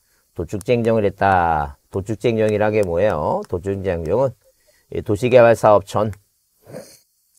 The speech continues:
자, 그다음에 축척 변경. 그다음에 지번 변경.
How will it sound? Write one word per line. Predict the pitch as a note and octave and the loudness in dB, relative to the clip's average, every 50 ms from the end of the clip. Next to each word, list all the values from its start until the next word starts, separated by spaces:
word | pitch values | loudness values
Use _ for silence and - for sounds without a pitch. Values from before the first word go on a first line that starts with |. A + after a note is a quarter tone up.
| _ _ - | _ _ -8
자, | - - C#2+ D2+ D#2+ | -4 -4 -4 -2 -2
그다음에 | G2+ A#2 B2 B2+ A2 F#2+ G2+ A#2 C3+ | -2 -2 0 0 2 2 2 2 0
축척 | D3+ - - - - F3 D#3 - | 0 -4 -8 -6 -4 -4 0 0
변경. | A#2+ A2 G#2+ A#2+ C3 B2+ - - _ _ _ _ _ _ _ _ _ - - _ _ _ _ _ _ _ _ _ _ _ _ _ _ _ _ _ _ _ _ _ _ _ _ _ _ _ _ _ _ _ | 0 0 2 2 2 2 0 -6 _ _ _ _ _ _ _ _ _ -20 -20 _ _ _ _ _ _ _ _ _ _ _ _ _ _ _ _ _ _ _ _ _ _ _ _ _ _ _ _ _ _ _
그다음에 | - F#2+ E2 E2+ G#2 G#2 G2+ F#2+ | -12 -10 -6 -4 -2 -2 -2 -4
지번 | - - - B2 B2+ C3+ A2 A2+ A2+ B2+ A#2 | -6 -6 -4 -2 -2 0 2 2 2 2 2
변경. | G#2 F#2 G2 G#2 G#2 B2 B2 A2 | 0 0 0 0 0 -2 -2 -2